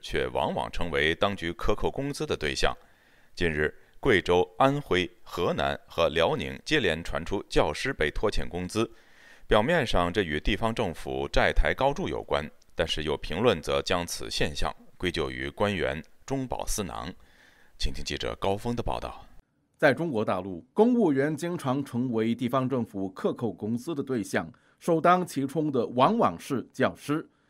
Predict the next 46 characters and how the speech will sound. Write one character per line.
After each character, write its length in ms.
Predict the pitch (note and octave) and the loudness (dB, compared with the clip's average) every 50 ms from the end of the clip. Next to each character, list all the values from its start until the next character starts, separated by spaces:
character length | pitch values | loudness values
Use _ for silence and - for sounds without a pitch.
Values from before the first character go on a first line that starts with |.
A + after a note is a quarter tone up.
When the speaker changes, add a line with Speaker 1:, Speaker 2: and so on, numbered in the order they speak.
| _ _ _ _ | _ _ _ _
Speaker 2:
以 120 | - D#3+ G3+ | 0 4 6
往 300 | G#3 F3+ D3+ C#3 C3+ B2+ | 8 8 8 6 4 0
就 220 | - A#3+ G#3 D#3+ | 0 0 0 0
曾 200 | - - C3+ C#3 | 0 -2 -4 -4
发 300 | C3+ - C#3 C3 C3+ C3+ | -2 0 2 2 2 2
生 260 | C#3 - F3 E3+ F3 - | 0 0 0 -2 -2 2
当 280 | - G#3+ A3 A3+ A#3+ A#3+ | 4 4 4 4 4 2
局 240 | A#3+ C#3+ C#3+ D#3 | 2 4 4 2
不 280 | D#3 D3+ - A#3 F#3+ D#3+ | 2 2 2 2 2 4
按 200 | C#3+ D3 C#3 C3 | 4 4 2 0
时 200 | B2+ - C3 B2+ | 0 0 -2 2
发 160 | B2+ C#3+ C3+ | 4 2 2
工 180 | B2+ - C3+ C#3 | 2 2 0 -2
资， 300 | C3+ E3 F3 F#3+ - - - _ _ _ - | 0 2 2 2 0 -2 -6 _ _ _ 2
甚 200 | - C4 A#3 G3 | 4 6 6 6
至 200 | E3+ G3 F3+ C#3+ | 4 2 2 0
巧 320 | - - - - B2+ C3 | 0 2 6 6 6 6
立 160 | D3 F3 D#3+ | 6 4 2
名 180 | C3 A#2+ B2 C#3+ | 2 2 2 0
目 240 | D#3+ D#3 C#3+ C3 - | 2 2 2 2 2
克 240 | - - - A#3 | 0 2 4 4
扣 180 | D3 - A#2+ G#2+ | 4 4 0 -2
工 220 | - - G2+ G#2 | -2 -4 -4 -6
资， 240 | G#2+ - C#3+ C#3+ C#3 - - - | -2 0 0 0 0 0 -4 -6
引 260 | - D3+ D3+ D3 D3+ D3+ | 0 4 4 6 4 4
发 320 | - - F3 F3 F3 F3 | 4 6 6 8 8 6
公 240 | E3 - G#3+ G#3+ A#3+ | 6 4 2 2 2
立 120 | A3+ D#3+ | 2 0
学 200 | - - D3 D3+ | 0 -2 -2 -2
校 280 | D3 - D#3+ C#3+ B2+ A#2+ | 2 4 4 4 4 4
教 260 | - E3+ D3+ A#2+ G#2+ | 4 4 4 4 4
师 260 | G#2+ - - E3 E3 | 2 0 0 0 0
罢 320 | - - - F#3+ F3 C#3 A2 | 0 2 4 6 6 6 4
教， 380 | - - C3+ A2+ G2 - - - _ _ _ _ | 4 6 6 6 6 4 0 -8 _ _ _ _
甚 260 | - A3 G#3 E3 C3+ | 6 6 8 8 6
至 240 | B2 C#3+ C3 A2+ G#2 - _ | 4 4 2 2 0 2 _
大 160 | C#3+ C3 A2+ | 4 4 4
规 220 | - - F#3+ G#3+ | 4 4 4 4
模 180 | F#3+ C3 A2+ B2 | 4 4 2 2
请 240 | - - - F#2+ D2 | 0 -2 -6 -10 -8
愿。 260 | D2+ F#2+ G#2 F#2+ E2+ B2 - _ _ _ _ _ _ _ | -4 -2 0 0 -2 -4 -10 _ _ _ _ _ _ _
新 280 | - - A3 A#3+ A#3+ A3+ | 0 6 8 8 10 10
一 60 | G3 | 8
轮 280 | D3+ B2+ B2+ C3+ C#3+ | 8 6 6 4 4
纠 180 | C3+ - B2 A#2 | 4 4 4 4
纷 300 | A2 - G#2+ G2+ G2+ G#2 | 4 4 4 4 2 0